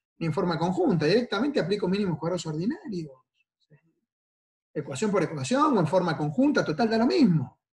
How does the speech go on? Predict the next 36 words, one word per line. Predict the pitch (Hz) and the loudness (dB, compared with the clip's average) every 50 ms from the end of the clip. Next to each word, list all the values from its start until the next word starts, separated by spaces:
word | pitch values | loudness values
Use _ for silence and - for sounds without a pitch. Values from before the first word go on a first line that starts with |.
| _ _ | _ _
¿Sí? | _ _ 127 127 131 147 170 202 _ _ _ _ _ _ _ _ | _ _ -20 -20 -20 -20 -20 -20 _ _ _ _ _ _ _ _
Cuando | - 185 170 170 175 175 185 190 | 0 2 2 2 2 0 0 0
no | 190 196 208 226 220 208 | 0 2 2 2 2 2
hay | 208 214 208 | 2 0 0
correlación | - 185 165 151 151 147 135 135 - 160 160 180 190 202 226 - - _ _ | 0 0 0 0 0 -2 -2 -4 -4 -4 -4 -4 -4 -6 -10 -12 -18 _ _
entre | 156 151 151 151 - 156 151 | -10 -8 -8 -6 -4 -4 -2
los | 147 143 131 127 | -2 -4 -4 -4
mu | 160 185 220 233 247 | 0 2 2 4 6
de | 240 208 | 4 4
las | 160 135 135 | 4 2 0
distintas | 139 131 - 196 180 165 156 151 127 | -4 -4 -4 -4 -2 -2 -2 -2 -2
ecuaciones. | 127 117 - - 117 - - - _ _ _ _ _ _ _ _ _ _ | -4 -6 -10 -14 -20 -20 -20 -20 _ _ _ _ _ _ _ _ _ _
¿Sí? | _ 131 135 156 170 208 233 _ _ _ _ _ _ _ _ _ _ _ _ _ _ _ _ _ _ _ _ | _ -20 -20 -20 -20 _ _ _ _ _ _ _ _ _ _ _ _ _ _ _ _ _ _ _ _ _ _
En | - 151 | -8 -4
cambio, | 151 196 190 185 175 - | 0 0 2 2 2 0
si | 156 | 0
existe | 147 - - - 254 226 - - | -2 -2 2 2 2 2 2 -2
esta | - 139 131 | -4 -6 -6
correlación, | 127 127 123 127 127 139 135 - 180 165 | -8 -8 -12 -12 -12 -12 -10 -6 -6 -4
ya | 160 160 160 | -4 -4 -4
hemos | 143 143 135 | -4 -4 -4
visto | 147 147 143 - 160 | -4 -4 -4 -4 -4
antes, | 160 175 180 185 185 220 220 214 - - | -2 -2 -2 -2 -2 -2 -4 -4 -6 -8
que | - - 139 | -6 -4 -2
mínimos | 156 190 202 190 170 156 | -2 -2 0 -2 -2 -4
cuadrados | - 151 147 151 147 - | -4 -6 -6 -6 -6 -8
ordinarios, | 147 147 147 151 170 185 190 208 220 220 - | -8 -8 -8 -6 -6 -6 -4 -6 -6 -6 -6
ya | - 170 135 | -8 -6 -4
sea | 165 156 | -6 -6
ecuación | 151 - 131 131 175 165 | -6 -6 -8 -6 -6 -4
por | 160 147 | -4 -4
ecuación | 131 131 135 131 - 156 151 147 | -4 -6 -8 -10 -6 -4 -4 -4
o | |
en | 135 131 | -4 -6
forma | 156 147 151 147 | -8 -8 -8 -8
conjunta, | 147 147 139 135 160 175 196 - 233 233 240 - | -8 -10 -10 -8 -8 -8 -8 -8 -8 -10 -12 -12